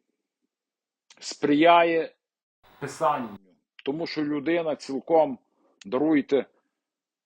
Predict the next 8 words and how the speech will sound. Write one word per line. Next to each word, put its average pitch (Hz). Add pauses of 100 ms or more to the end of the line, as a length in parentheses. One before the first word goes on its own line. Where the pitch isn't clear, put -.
(100)
унормована 143 (460)
світовідчуттям, 156
вона 151
не 151
буде 170
витрачати 147
своє 131
життя 135